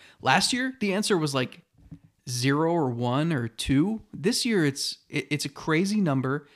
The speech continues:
and it's not just, like, incrementally better than we thought. It's blowing past our expectations and getting better as the season goes on.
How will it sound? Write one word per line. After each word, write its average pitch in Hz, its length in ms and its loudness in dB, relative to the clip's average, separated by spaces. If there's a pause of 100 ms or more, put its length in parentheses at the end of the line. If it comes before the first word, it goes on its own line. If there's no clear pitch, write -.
(280)
and 143 140 2
it's 139 140 -2
not 185 280 4
just, 196 220 -2
like, 156 200 -4
incrementally 143 800 2
better 127 280 2
than 120 180 -2
we 117 100 -2
thought. - 440 -10
It's - 300 -8 (1000)
blowing 175 440 4
past 165 320 0
our 139 100 2
expectations 135 920 -2
and 123 480 -2 (560)
getting 185 260 8
better 175 240 4
as 156 100 2
the 160 80 2
season 143 340 0
goes 127 200 2
on. 143 400 0